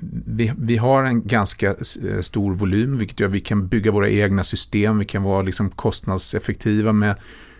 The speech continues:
vissa, eh, med saker och så här. Så att vi,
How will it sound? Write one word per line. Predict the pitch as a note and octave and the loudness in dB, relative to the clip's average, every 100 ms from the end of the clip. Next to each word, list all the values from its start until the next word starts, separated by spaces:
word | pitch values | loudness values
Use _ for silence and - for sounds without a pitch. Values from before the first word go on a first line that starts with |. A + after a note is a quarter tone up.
| - | -4
vissa, | G#2 F#2+ - G2 | -2 0 0 0
eh, | F#2 G#2+ - | -2 -6 -4
med | A2+ G#2+ G#2+ - | -2 -2 -2 -4
saker | - A#2 F#2 - | 0 2 2 0
och | F2+ | 0
så | G#2+ | 2
här. | F#2+ | 2
Så | - | 0
att | - - - - - | -4 -10 -20 -20 -14
vi, | - G#2+ G#2 A2 | -6 0 0 0